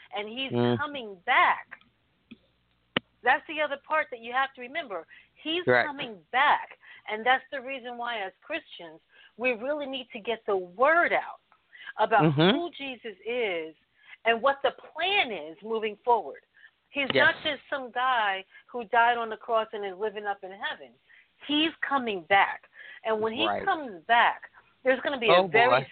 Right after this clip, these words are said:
Speaker 1: serious war going on. But
Speaker 2: Oh,
Speaker 1: those
Speaker 2: my.
Speaker 1: of us who know him as Savior, we do not
Speaker 2: Yes.
Speaker 1: have to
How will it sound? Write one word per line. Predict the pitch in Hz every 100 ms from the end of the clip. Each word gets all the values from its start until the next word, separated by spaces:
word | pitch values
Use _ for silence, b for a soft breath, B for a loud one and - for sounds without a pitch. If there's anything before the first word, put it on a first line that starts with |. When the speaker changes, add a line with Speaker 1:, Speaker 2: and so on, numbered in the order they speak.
| -
Speaker 1:
serious | 269 277 269 240
war | 214 254 277
going | 247 220 190 170
on. | 170 151 165 B B B -
But | - 220 180
Speaker 2:
Oh, | 156 170
Speaker 1:
those | 170
Speaker 2:
my. | 147 135
Speaker 1:
of | 262
us | 269 - _ _
who | - 240 220
know | 220 247 277
him | 285
as | 269 254 -
Savior, | 294 277 190 165 156 - B B -
we | 262
do | 262
not | 208 208 220
Speaker 2:
Yes. | 233
Speaker 1:
have | 220
to | -